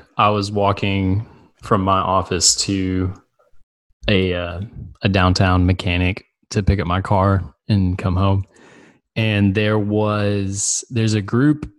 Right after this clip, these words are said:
there's a group here in Conway that is, you know, you know, born out of, um, Black Lives Matter,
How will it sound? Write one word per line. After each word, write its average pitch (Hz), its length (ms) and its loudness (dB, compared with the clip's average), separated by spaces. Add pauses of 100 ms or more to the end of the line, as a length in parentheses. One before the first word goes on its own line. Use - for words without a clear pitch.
(100)
there's 117 200 0
a 120 60 2
group 151 220 0
here 127 180 -2
in 107 140 0
Conway 98 880 -2
that 98 440 0 (260)
is, 98 640 2 (280)
you 104 160 6
know, 92 420 4 (640)
you 104 140 2
know, 80 120 -2 (140)
born 117 220 6
out 104 180 6
of, 98 320 -2 (240)
um, 92 600 -2 (240)
Black 98 200 2
Lives 95 240 0
Matter, 95 420 0